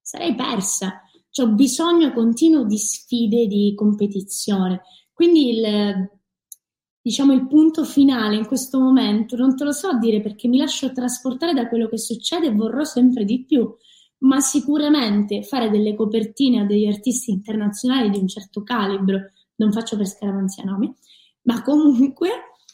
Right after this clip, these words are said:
sarebbe una grande, grandissima cosa, così come insediarmi un po' più nell'ambito musicale, che è quello che sto facendo, nel senso che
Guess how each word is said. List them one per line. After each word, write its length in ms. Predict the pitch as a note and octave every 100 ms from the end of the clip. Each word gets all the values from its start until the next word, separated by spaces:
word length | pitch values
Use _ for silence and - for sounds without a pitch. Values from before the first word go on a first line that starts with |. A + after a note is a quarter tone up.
| - _ _ _
sarebbe 880 | - - F#4+ G4 C4 B3+ C#4 F#4 F#4
una 220 | C#4 C4+ B3+
grande, 460 | B3 A#3 D4 D#4
grandissima 640 | A3+ A3 A#3+ - - G#3 G3
cosa, 680 | B3+ A3+ G#3 G3+ G3 - _ _
così 380 | - D4 A#3 C4+
come 280 | - G#3+ C#4
insediarmi 680 | C4 - B3+ A3 G#3 C4+
un 120 | D4+ B3
po' 180 | A#3
più 180 | - B3+
nell'ambito 540 | A#3+ G#3 A#3 G#3+ G#3 G#3
musicale, 640 | A3 B3 D#4 G#3+ B3 D#4
che 100 | G3+
è 60 | -
quello 220 | G#3+ G3+
che 280 | G3+ G3 - _ - _
sto 240 | - - G#3
facendo, 680 | G3+ G3 C#4 A3+ G#3 G3+ G3+
nel 200 | G#3+ G3+
senso 320 | G#3+ G#3 G#3
che 220 | G3+ G3